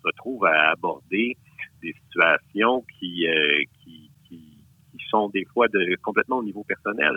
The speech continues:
hein, les, les défis. Puis ça, c'est, c'est, c'est clair aussi dans l'exercice, hein, on leur dit, c'est à-, aller vers ce que,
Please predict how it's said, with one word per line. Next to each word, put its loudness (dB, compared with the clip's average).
hein, -2
les, -6
les -8
défis. -4
Puis -10
ça, 4
c'est, 0
c'est, -14
c'est -10
clair 4
aussi -16
dans 2
l'exercice, -6
hein, 2
on -2
leur 0
dit, -14
c'est -20
à-, 0
aller -6
vers 0
ce -16
que, -8